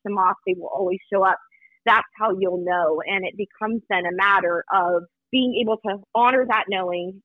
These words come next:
and craft a plan for what your next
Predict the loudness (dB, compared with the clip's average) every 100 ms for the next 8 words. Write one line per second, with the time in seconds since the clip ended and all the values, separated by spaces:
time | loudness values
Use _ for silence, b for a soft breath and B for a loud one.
0 | -6 -4 0 0 -2 -6 -12 -18 _ _
1 | _ 0 0 0 -4 -8 -8 -8 -6 -6
2 | -6 -6 2 4 4 4 0 -2 -2 -2
3 | -6